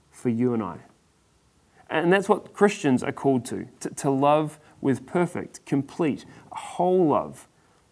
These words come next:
just as our Heavenly Father has loved us in the cross of Christ. We're to emulate the love of God, the Father, who has loved us undeservingly in Christ. And as citizens of heaven,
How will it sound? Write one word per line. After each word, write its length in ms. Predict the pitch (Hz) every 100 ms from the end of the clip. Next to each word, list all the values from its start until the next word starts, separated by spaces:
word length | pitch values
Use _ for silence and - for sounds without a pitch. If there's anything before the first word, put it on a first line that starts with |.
| _
just 240 | - 160 165
as 160 | 151
our 100 | 139
Heavenly 380 | 113 156 156 143
Father 340 | - 139 120
has 220 | 110 110 104
loved 260 | 120 117
us 320 | 101 101 - _ _ _ 123
in 80 |
the 80 | 117
cross 240 | 113 107 107
of 100 | -
Christ. 460 | - - - - _ _ _ _ _ _ _ _ _ _ _
We're 160 | 156 147
to 160 | 151 156
emulate 440 | 156 143 127 - - -
the 100 | 131
love 240 | 127 139
of 200 | 131 117
God, 400 | - 143 139 117
the 60 | 104
Father, 520 | - - 147 156 127
who 160 | 120 143
has 240 | 127 127 - - -
loved 420 | 139 175 175 175
us 240 | 165 139
undeservingly 800 | - 170 147 135 170 170 135 113 -
in 180 | 135 139
Christ. 580 | - 123 - - - _ _ _ _ _ _ _ _
And 120 | 143 151
as 120 | 151
citizens 400 | - 190 196 190
of 120 | 180
heaven, 360 | 160 110 92